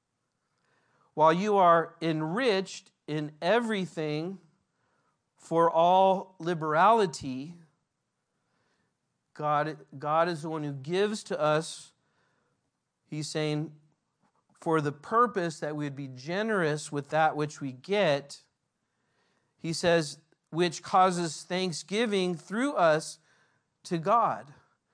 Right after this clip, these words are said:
So as God supplies and we're generous with what God supplies, then there's blessings, there's the righteousness of God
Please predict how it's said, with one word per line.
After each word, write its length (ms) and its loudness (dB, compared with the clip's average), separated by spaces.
So 180 -8
as 140 -8
God 420 4
supplies 760 2
and 140 -6
we're 120 -2
generous 600 -2
with 200 -6
what 200 0
God 300 4
supplies, 840 0
then 240 -4
there's 340 -4
blessings, 840 -6
there's 260 -6
the 140 -8
righteousness 840 -6
of 180 -10
God 480 -4